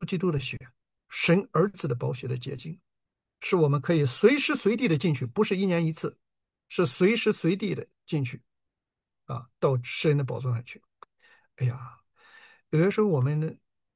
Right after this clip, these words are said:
呃，因为读圣经，我们就看，哎呀，就是这么一本书嘛，就是这么一本书，对吧？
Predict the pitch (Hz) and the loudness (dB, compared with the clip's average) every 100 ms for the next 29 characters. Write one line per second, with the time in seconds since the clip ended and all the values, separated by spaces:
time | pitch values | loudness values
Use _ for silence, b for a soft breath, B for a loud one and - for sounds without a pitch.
0 | _ 151 67 62 - - 180 180 180 180 | _ -4 -4 -4 -6 -6 -2 2 2 0
1 | - _ _ _ _ - 208 233 226 254 | -4 _ _ _ _ 2 4 6 4 4
2 | 254 151 123 143 - 175 156 170 120 - | 2 0 -2 -2 -2 -2 0 -2 -2 -8
3 | - 233 285 294 269 302 - 269 277 - | -4 -2 0 2 4 4 4 4 4 2
4 | - - 220 269 247 226 165 - 214 202 | -4 -4 -2 2 2 4 2 2 2 4
5 | 151 120 | 4 2